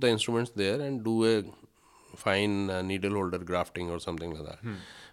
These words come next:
Speaker 1: The challenge is that how to go behind the heart when, especially when it is beating,
Speaker 2: हम्म।
Speaker 1: or even if you have arrested the heart,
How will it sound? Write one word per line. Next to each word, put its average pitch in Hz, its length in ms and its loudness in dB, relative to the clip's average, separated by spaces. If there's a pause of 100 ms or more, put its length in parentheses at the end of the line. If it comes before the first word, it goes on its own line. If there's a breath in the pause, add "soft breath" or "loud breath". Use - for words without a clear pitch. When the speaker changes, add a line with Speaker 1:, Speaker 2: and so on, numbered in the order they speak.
Speaker 1:
The 101 100 -6
challenge 143 440 6
is 147 120 0
that 127 260 2
how 117 180 2
to 113 60 -2
go 123 220 4
behind 147 280 2
the 120 120 -2
heart 87 220 0
when, 101 220 0
especially 107 400 -2
when 104 160 0
it 101 40 -4
is 95 140 -4
beating, 107 300 0 (460 loud breath)
Speaker 2:
हम्म। 98 100 -8
Speaker 1:
or 113 160 -2
even 139 320 10
if 165 140 8
you 160 80 10
have 147 320 4
arrested 110 340 4
the 131 200 2
heart, 104 220 4